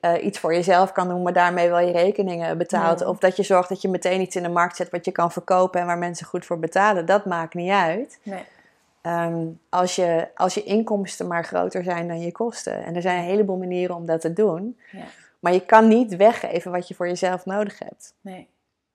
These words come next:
Speaker 1: Dus ik denk dat daar heel veel ellende uitkomt.
Speaker 2: Ja,
Speaker 1: <laughs>
Speaker 2: ja, precies. En, en, ehm, nou, je refereert al een paar keer aan, aan je boek,
Speaker 1: Mhm.
Speaker 2: Lut.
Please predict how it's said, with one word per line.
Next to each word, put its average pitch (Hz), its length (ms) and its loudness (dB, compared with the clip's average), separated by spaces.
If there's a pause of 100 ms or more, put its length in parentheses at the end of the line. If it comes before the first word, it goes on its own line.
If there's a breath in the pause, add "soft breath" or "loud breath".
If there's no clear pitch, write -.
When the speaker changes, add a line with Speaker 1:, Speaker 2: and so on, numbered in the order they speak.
(120)
Speaker 1:
Dus 170 120 -10
ik - 60 -14
denk 196 140 2
dat 196 100 0
daar 214 120 2
heel 208 220 4
veel 214 100 -2
ellende 175 460 0
uitkomt. - 540 -8
Speaker 2:
Ja, 220 200 4 (300)
Speaker 1:
<laughs> 262 100 8
Speaker 2:
ja, 214 140 6
precies. 233 520 0
En, 208 260 -12
en, 202 280 -12
ehm, 196 280 -10 (340)
nou, 196 120 -10
je 190 60 -8
refereert 208 560 -6
al 180 100 -6
een 175 100 -10
paar 190 220 -4
keer - 220 -10
aan, 180 420 -10
aan 165 180 -14
je 165 80 -10
boek, 208 240 -6
Speaker 1:
Mhm. 202 380 2
Speaker 2:
Lut. 240 340 -6